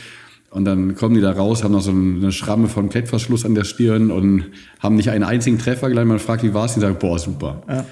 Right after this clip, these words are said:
Speaker 1: Woran liegt's? Ich glaub, ähm, dass man neben dem Sport, wo man jetzt nicht in der Muckibude nur Gewichte hebt, um besser auszusehen, ähm,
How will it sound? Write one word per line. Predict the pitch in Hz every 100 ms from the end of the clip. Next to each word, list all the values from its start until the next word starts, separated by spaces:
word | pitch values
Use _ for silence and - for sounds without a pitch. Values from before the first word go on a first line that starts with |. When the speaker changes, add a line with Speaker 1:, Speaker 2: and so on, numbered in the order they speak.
| -
Speaker 1:
Woran | 98 110
liegt's? | 113 151 190 135
Ich | 120
glaub, | 131 160 175 -
ähm, | 123 120 113
dass | 107 113
man | 104 104 90
neben | 120 156 147
dem | 143
Sport, | - 120 127 156 - - - - _ _ _ _ _ _ _ _ _ -
wo | 104 110
man | 104
jetzt | 101 123
nicht | 117 113
in |
der | 101
Muckibude | 101 117 117 113 120
nur | 113 107
Gewichte | 104 127 123 117
hebt, | 120 113
um | 98
besser | 98 87
auszusehen, | 67 120 - 120 127 123 117
ähm, | 107 101 104